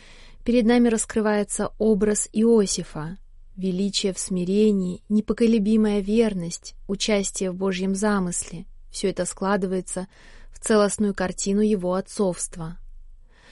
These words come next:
Отцовство — это путь, на котором человек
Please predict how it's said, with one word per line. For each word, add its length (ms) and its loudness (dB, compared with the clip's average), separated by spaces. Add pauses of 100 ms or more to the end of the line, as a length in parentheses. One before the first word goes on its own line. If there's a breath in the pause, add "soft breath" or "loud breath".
(380 soft breath)
Отцовство — 880 0
это 280 -4
путь, 500 -2 (100)
на 120 -8
котором 360 -4
человек 600 -2